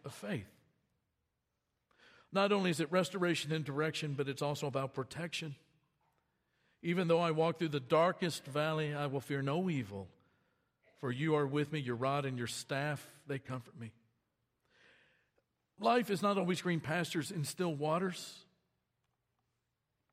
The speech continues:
Sometimes life can knock the wind out of you. Many of you have heard the story that, uh,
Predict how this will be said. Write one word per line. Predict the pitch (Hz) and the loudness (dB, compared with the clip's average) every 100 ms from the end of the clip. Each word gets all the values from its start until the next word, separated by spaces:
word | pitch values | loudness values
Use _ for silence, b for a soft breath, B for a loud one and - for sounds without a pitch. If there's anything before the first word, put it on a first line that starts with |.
| _ _ _ _ _ | _ _ _ _ _
Sometimes | - 190 190 202 196 - | 0 0 4 2 2 2
life | 180 190 | 2 2
can | - 175 | 0 0
knock | 175 170 | 0 0
the | |
wind | 160 160 156 | 0 2 2
out | 143 143 | 0 -2
of | 120 | -4
you. | 101 90 _ _ _ _ _ _ _ _ _ _ _ _ _ _ _ _ _ _ _ _ _ _ _ - | -8 -12 _ _ _ _ _ _ _ _ _ _ _ _ _ _ _ _ _ _ _ _ _ _ _ 0
Many | 233 226 | 4 6
of | 190 | 4
you | 185 | 4
have | 165 143 | 4 4
heard | 185 156 | 2 2
the | |
story | 151 - 190 180 185 156 | -4 -2 2 4 4 2
that, | 127 139 131 - | -2 -4 -4 -4
uh, | 127 120 117 | -4 -2 -4